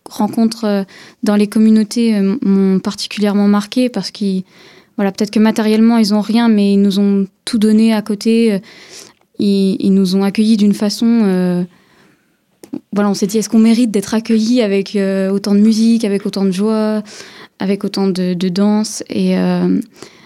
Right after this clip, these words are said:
et c'est des, des personnes qui m'ont, euh, qui m'ont profondément rendue heureuse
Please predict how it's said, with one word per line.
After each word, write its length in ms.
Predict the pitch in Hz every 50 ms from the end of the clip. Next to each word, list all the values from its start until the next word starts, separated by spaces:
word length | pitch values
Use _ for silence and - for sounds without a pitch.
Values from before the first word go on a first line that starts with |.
| - _ _ _ _ - _ - -
et 100 | - 196
c'est 140 | - -
des, 180 | 185 175 196 196 - _ -
des 140 | 185 202 202
personnes 320 | 208 208 208 233 226 220
qui 160 | - - 208
m'ont, 260 | 196 190 190 190 190
euh, 560 | 185 185 180 180 175 180 175 175 175 175 175 240 240 _ _ _ _ _
qui 160 | - - 208
m'ont 120 | 202 196 185
profondément 520 | - 214 202 220 214 202 208 214 220 214
rendue 560 | 202 208 202 185 185 190 202 196 196 196 - -
heureuse 520 | 220 214 208 214 233 254 262 233 185 180